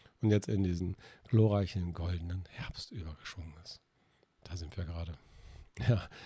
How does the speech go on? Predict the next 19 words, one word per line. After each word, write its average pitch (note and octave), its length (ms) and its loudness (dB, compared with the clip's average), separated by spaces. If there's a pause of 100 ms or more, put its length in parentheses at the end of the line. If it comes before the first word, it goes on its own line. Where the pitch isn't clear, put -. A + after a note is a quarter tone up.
(220)
und A2+ 100 4
meine A#2+ 160 12
Lieblingssängerin, D3+ 720 8
die B2+ 220 10
hat A#2+ 160 8
jetzt - 300 6
auf A2+ 160 6
den, G2 420 4
einem G#2+ 160 6
dieser G2+ 160 6
Feste G#2+ 320 4
auch G2 180 0
tatsächlich F#2+ 360 0
einen G2+ 100 0
Auftritt A2+ 240 4
gehabt A2 260 2 (360)
und E2 160 -4
die G#2+ 80 4
ist G2 240 -2